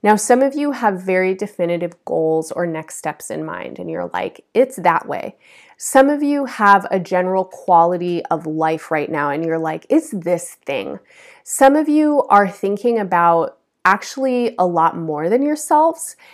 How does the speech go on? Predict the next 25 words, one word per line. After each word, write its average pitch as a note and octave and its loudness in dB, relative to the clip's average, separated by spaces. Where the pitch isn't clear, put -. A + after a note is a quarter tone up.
and G3+ 2
y-, G3 -6
you A3 2
are C4+ 10
wanting G#3 4
to G3+ -4
lend E3 -2
your G3 -2
efforts G3 -4
to A3+ -6
something G3+ -6
bigger F#3+ 2
than C4 4
you. C4+ 0
And F#3+ 2
so F3 0
this G3 -2
is F#3+ -4
a D#3+ 2
kind F#3 -2
of E3 -4
collective F#3 0
feeling D#3+ -4
of, D#3+ -6
like, D3+ 0